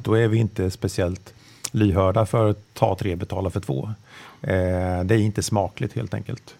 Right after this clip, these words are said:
Så jag tror också man ska ha en liten finkänslighet när man kommunicerar, så att det inte blir tvärtom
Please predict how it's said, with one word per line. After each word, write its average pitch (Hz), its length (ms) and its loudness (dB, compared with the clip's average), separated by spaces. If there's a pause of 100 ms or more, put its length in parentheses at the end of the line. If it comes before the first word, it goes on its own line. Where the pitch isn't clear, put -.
(300)
Så - 100 4
jag 113 100 6
tror 151 120 4
också 117 200 0
man 127 140 4
ska 143 120 2
ha 107 160 2
en 104 80 0
liten 95 380 -2 (100)
finkänslighet 98 1120 0
när 98 200 0
man 92 340 0 (120)
kommunicerar, 87 760 -4 (200)
så 117 140 -6
att - 100 -6
det 101 100 -4
inte 87 340 -6 (1200)
blir 113 280 6 (280)
tvärtom 113 580 0